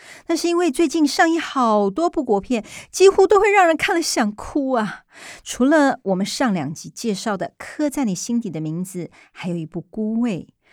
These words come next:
现在这一部呢，被誉为年度最好哭的国片，叫做《亲爱的房客》。我想请教一下，亲爱的怡菲，到底《亲爱的房客》为什么这么好哭？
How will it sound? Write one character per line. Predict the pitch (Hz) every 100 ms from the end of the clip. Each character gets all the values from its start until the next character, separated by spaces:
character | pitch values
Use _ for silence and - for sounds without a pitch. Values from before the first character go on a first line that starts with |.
| - - - _ _ _ _ _ _ _
现 | - - 427 294
在 | 285 214
这 | 226
一 | 196
部 | 196 202
呢， | 165
被 | 147 - 208
誉 | 247 202
为 | 165 175
年 | 202 226 208 226 254
度 | 359 247
最 | - 349 208
好 | - 180 156
哭 | - - 294 285
的 | 262
国 | 196 165 165
片， | - 185
叫 | 160 165
做 | 160 156
《亲 | - - - - 240
爱 | 226
的 | 156
房 | - - - -
客》。 | - - - _ _ _ _ - - -
我 |
想 | 285 320
请 | 294 - 190
教 | 202 196
一 |
下， | 185 214
亲 | 190 - - - 254
爱 | 240
的 | 190
怡 | 170 160
菲， | - 165 - _ - - -
到 | 381
底 | 311 277 -
《亲 | - - 330
爱 | 330
的 |
房 | 294 277 254
客》 | - 359
为 | 339
什 | -
么 | 254
这 | 254
么 | 349
好 | - 214
哭？ | - - - 311 320